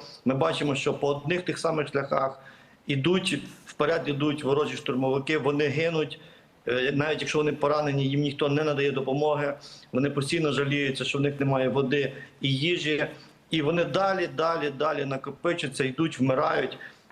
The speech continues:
І в нашому випадку ми мусимо воювати не людьми, а воювати технологіями, воювати за допомогою дронів, воювати за допомо-, за допомогою наземних роботизованих комплексів. Зрештою, це те, чим ми зараз і займаємося. Зараз, е,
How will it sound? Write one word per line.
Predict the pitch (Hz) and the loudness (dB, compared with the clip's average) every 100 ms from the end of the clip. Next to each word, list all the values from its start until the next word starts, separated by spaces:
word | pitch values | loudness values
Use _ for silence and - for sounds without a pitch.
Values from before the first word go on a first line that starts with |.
| - | -4
І | 135 135 | 0 2
в | 127 131 131 | 2 2 2
нашому | 127 131 170 170 156 143 | 2 2 0 0 0 0
випадку | 151 139 - 139 135 | 0 -2 -4 -2 0
ми | |
мусимо | 139 147 135 131 | 2 0 0 0
воювати | 127 135 135 131 135 123 - - - _ | 2 2 2 0 -2 -6 -10 -20 -20 _
не | 131 165 | 0 2
людьми, | 160 139 147 147 147 139 | 0 2 0 2 0 0
а | 113 | -2
воювати | 135 127 127 117 | 0 2 0 -2
технологіями, | - - 143 160 143 135 135 117 | -6 -2 2 2 2 0 0 0
воювати | 113 120 120 120 120 117 | 0 0 2 0 -2 -10
за | 113 | -14
допомогою | 110 127 123 139 | -10 -2 -2 0
дронів, | 143 156 143 139 - - - - | 0 2 0 -6 -8 -14 -16 -2
воювати | 120 131 135 131 | 2 4 2 2
за | 120 | 0
допомо-, | 117 127 131 - | 2 2 2 0
за | 135 | -2
допомогою | 127 131 139 131 | 0 2 2 4
наземних | 127 139 170 160 139 | 2 2 2 2 0
роботизованих | 143 120 131 135 135 131 131 | 0 0 0 2 2 0 0
комплексів. | 139 123 120 127 | -2 -2 -8 -6
Зрештою, | 135 214 214 180 | -2 0 0 0
це | |
те, | 190 196 | 2 0
чим | - 175 | 2 0
ми | 165 | 0
зараз | 156 151 151 | 0 0 -2
і | |
займаємося. | 135 123 113 104 - - - - - - | -4 -2 -2 -2 -8 -12 -14 -20 -20 -6
Зараз, | 117 147 156 139 | 2 2 2 2
е, | 131 | 0